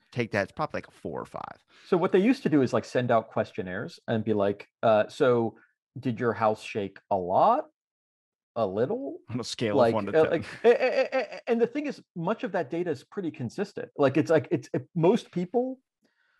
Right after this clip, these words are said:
Speaker 2: seem to converge on certain numbers. Now, maybe they're all exaggerating in the same direction,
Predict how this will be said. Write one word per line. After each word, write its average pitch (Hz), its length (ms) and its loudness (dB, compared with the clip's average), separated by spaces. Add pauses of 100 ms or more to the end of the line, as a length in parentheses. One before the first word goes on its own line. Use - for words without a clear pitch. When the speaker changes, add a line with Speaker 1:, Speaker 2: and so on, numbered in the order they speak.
(240)
Speaker 2:
seem 175 280 -4
to 156 460 -2
converge 131 540 -4
on 117 300 0
certain - 380 -6
numbers. 117 320 -2
Now, 107 100 0
maybe 139 380 0
they're 110 240 2
all 110 160 0
exaggerating 104 640 -4
in 98 80 -12
the 98 80 -12
same 101 180 -8
direction, 104 460 -4